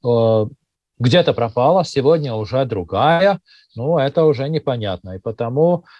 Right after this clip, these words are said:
на-, в нашем зоопарке тоже мы, э, работаем с конкретными группами животными долгое-долгое время. То есть, э, не меняем каждый день этих, э, животных, э, ну, то есть, э,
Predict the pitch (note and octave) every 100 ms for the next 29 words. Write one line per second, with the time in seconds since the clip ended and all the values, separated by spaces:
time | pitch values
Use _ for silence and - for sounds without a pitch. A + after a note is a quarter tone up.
0 | - B2 C3+ B2+ D3 D3+ C#3+ A#2+ B2+ G#2+
1 | B2+ B2 A#2+ A2 D#3+ D3+ D#3 C3 C3+ C#3
2 | D3 D3 C#3+ A2 A2 G#2+ G2 _ - A2+
3 | A2+ B2+ - C3 A#2 - G#2+ A#2+ A#2+ A#2
4 | G2+ G#2+ A#2 A#2 G2+ F#2 G#2+ G#2+ A2 -
5 | G#2+ G2+ F#2 _ - C3 D3+ C#3+ A#2+ G2+
6 | A2 G#2+ G#2 G2+ F#2+ F2 E2+ A2 B2+ B2
7 | - - A#2 G#2+ G2+ - - - - B2+
8 | B2 B2 D3+ D#3+ D#3 C3+ C#3 C#3+ A#2+ G#2
9 | G2+ D#3 D#3+ - _ _ - C3 C3+ A#2+
10 | - G#2+ G2 A2 A2 D3+ D3 B2 - A#2
11 | G#2+ G#2 G2+ F#2+ A2+ A#2+ A2+ G#2+ F#2+ -
12 | G#2 F#2